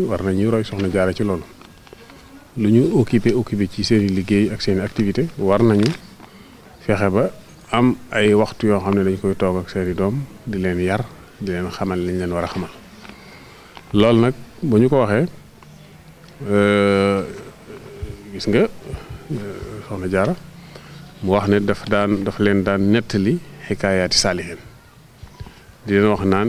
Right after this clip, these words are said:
"Min da'bi saalihiin qiyaamul layl." Su ne leen wax naan mag ñi baax ñi nii lañ meloon, nangam ak nangam, suñ nangam nii la daan def, daal ni ñoom dañ daan naafila guddi gi.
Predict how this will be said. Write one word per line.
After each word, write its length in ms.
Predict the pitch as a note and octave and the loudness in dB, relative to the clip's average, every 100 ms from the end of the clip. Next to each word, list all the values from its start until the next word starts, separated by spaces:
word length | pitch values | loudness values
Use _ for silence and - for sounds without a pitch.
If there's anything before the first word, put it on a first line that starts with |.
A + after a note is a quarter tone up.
| - | 0
"Min 220 | G2+ F#2+ - | 0 0 -2
da'bi 300 | - G#2 F#2+ | -4 -2 -2
saalihiin 480 | - G2 F#2+ F#2+ G2+ | 0 2 2 0 -2
qiyaamul 400 | - F#2 F2+ F2 | 0 0 0 0
layl." 180 | E2+ D#2 - - - - - - - - - - - | -4 -6 -14 -18 -16 -18 -18 -18 -18 -18 -16 -14 -4
Su 80 | G2+ | 2
ne 60 | F#2+ | 4
leen 200 | F#2+ G2 | 4 2
wax 120 | F#2+ | 2
naan 320 | F#2 F#2 A#2 D#3 - - - - - | 0 2 0 -4 -10 -12 -12 -12 -4
mag 200 | F#2 F#2 | 0 2
ñi 140 | F2+ | 2
baax 260 | F2 F#2 F2+ | 2 0 0
ñi 140 | F2+ | 2
nii 160 | F#2 F#2+ | 4 4
lañ 160 | F#2+ F#2 | 4 4
meloon, 280 | F#2 F2 F#2+ G#2+ | 2 0 -2 -4
nangam 280 | F2 F2+ F2 | -4 -2 -2
ak 100 | F2+ | 0
nangam, 180 | F2+ F2+ | 0 2
suñ 180 | - F#2 | 2 2
nangam 280 | F2 F2+ F2+ F2+ | 2 2 2 2
nii 100 | F#2 | 2
la 80 | |
daan 200 | F#2+ F#2+ | 2 0
def, 120 | F2 - - - - - | -2 -6 -16 -20 -20 -8
daal 140 | F2+ F2+ | -2 0
ni 80 | F#2 | 2
ñoom 240 | F#2 F2 | 2 2
dañ 140 | F2+ F2+ | 0 0
daan 220 | F2+ F2+ | 2 2
naafila 320 | F#2 F2+ F2+ | 0 0 -2
guddi 240 | E2+ D#2+ | 0 -4
gi. 120 | E2+ | -6